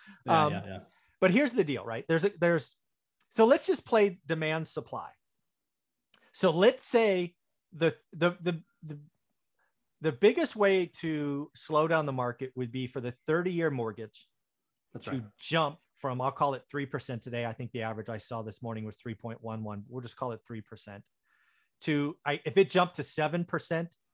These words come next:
Speaker 2: in a two-week
Speaker 1: Uh,
Speaker 2: period, that would
Speaker 1: Yep.
Speaker 2: shut down the market. Stop.
Speaker 1: Yep.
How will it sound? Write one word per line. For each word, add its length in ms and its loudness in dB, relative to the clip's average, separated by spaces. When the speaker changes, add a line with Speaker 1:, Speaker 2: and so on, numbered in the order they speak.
Speaker 2:
in 180 -4
a 280 -4
two-week 260 0
Speaker 1:
Uh, 100 -4
Speaker 2:
period, 420 0
that 180 2
would 100 6
Speaker 1:
Yep. 200 -2
Speaker 2:
shut 320 4
down 220 0
the 80 -8
market. 320 -14
Stop. 360 -2
Speaker 1:
Yep. 220 -10